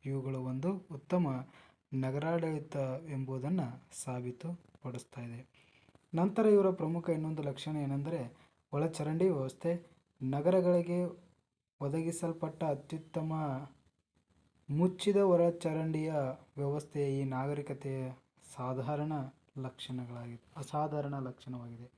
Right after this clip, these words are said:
ಅಂದ್ರೆ ಈ ಒಳಚರಂಡಿ ವ್ಯವಸ್ಥೆ ಹೊಂದಿದ್ದು, ಇದು ಅಸಾಧಾರಣ ಲಕ್ಷಣವಾಗಿದೆ. ಪ್ರತಿ ಮನೆಗೆ ತನ್ನದೇ ಆದ ಹೊರಚರಂಡಿ ಮತ್ತು ಇಂಗು ಗುಂಡಿ, ಇವುಗಳನ್ನು ಸಾರ್ವಜನಿಕ ಒಳಚರಂಡಿಗೂ ಸಂಪರ್ಕವಿತ್ತು. ಇಟ್ಟಿಗೆಯಿಂದ ಮಾಡಿದ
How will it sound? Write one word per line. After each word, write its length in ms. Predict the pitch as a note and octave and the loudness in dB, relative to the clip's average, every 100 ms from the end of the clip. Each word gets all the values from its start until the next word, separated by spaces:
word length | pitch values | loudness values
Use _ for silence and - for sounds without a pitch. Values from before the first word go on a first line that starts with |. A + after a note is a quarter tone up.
| _ _ _ _ _ D#3+ | _ _ _ _ _ -4
ಅಂದ್ರೆ 560 | F#3 G3+ C#3 C#3+ F3+ - _ _ _ _ _ _ _ _ _ _ _ _ _ _ _ _ _ _ _ _ _ _ | 2 2 2 -2 -6 -14 _ _ _ _ _ _ _ _ _ _ _ _ _ _ _ _ _ _ _ _ _ _
ಈ 420 | G3 F#3+ D#3 C#3 - _ _ - | 0 2 2 -2 -10 _ _ -2
ಒಳಚರಂಡಿ 540 | D3+ F#3+ F#3 F3+ F#3+ | 4 4 6 4 6
ವ್ಯವಸ್ಥೆ 360 | F#3 F3 F3+ F3 | 6 6 2 0
ಹೊಂದಿದ್ದು, 400 | D#3+ D#3+ D#3+ F3 | 0 -2 -2 -2
ಇದು 140 | D3 | 0
ಅಸಾಧಾರಣ 680 | C#3 C3+ - E3 E3 D#3 D#3 | -2 -4 -4 -2 0 0 -2
ಲಕ್ಷಣವಾಗಿದೆ. 760 | C3+ C3+ - D#3+ D#3 C#3+ C3+ C#3 | -2 -4 -6 -4 -2 0 -2 -4
ಪ್ರತಿ 340 | - D3 F3+ | -6 -4 0
ಮನೆಗೆ 320 | F3 E3+ D#3+ | 0 0 -2
ತನ್ನದೇ 360 | E3 C#3+ D3+ D#3 | -2 -2 -2 -2
ಆದ 160 | D3+ D3 | -2 -2
ಹೊರಚರಂಡಿ 720 | C#3 C#3+ C#3+ C#3+ C#3+ D3 D3+ | -2 -4 -4 -6 -4 -4 -4
ಮತ್ತು 320 | C#3 C#3 C3+ | -6 -4 -4
ಇಂಗು 320 | C#3 D3+ D#3 | -2 -2 -4
ಗುಂಡಿ, 420 | C#3+ C#3+ C#3 D#3 - - _ _ _ D#3 | -2 -4 -4 -6 -10 -20 _ _ _ -4
ಇವುಗಳನ್ನು 460 | D#3 D3 C#3+ C#3 | 0 0 0 -2
ಸಾರ್ವಜನಿಕ 720 | C3+ C#3 D#3+ D3+ D3 D3 C#3 | -2 -4 -2 -2 -2 -4 -4
ಒಳಚರಂಡಿಗೂ 840 | C3+ C3 C3+ C#3+ D3 C#3 C#3 C3 C3 | -4 -2 -2 -4 -4 -2 -2 -2 -6
ಸಂಪರ್ಕವಿತ್ತು. 840 | - B2+ C#3 C#3 C#3 C3+ C#3+ C#3 | -8 -6 -6 -2 -2 -2 -2 -2
ಇಟ್ಟಿಗೆಯಿಂದ 640 | C3+ C3 D3+ C#3+ C#3+ C#3 | -4 -4 -4 -2 0 0
ಮಾಡಿದ 440 | C3+ C3 B2+ C3+ | -2 -4 -4 -4